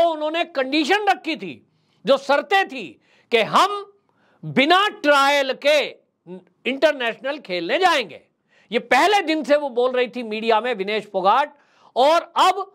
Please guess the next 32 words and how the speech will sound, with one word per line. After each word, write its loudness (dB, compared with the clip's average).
केंद्र 0
सरकार -2
ने -2
जो -4
सूचना -2
आ 4
रही -2
है 2
कि -6
इन -8
सब -4
की 0
बात -2
मान 2
ली -4
है। -2
अब -2
कुश्ती 0
के 2
जो 0
पहलवान -2
हैं, -10
जो 2
पूर्व -2
कोच 2
हैं, -8
वो 2
इसका -4
विरोध 0
कर -4
रहे -4
हैं -4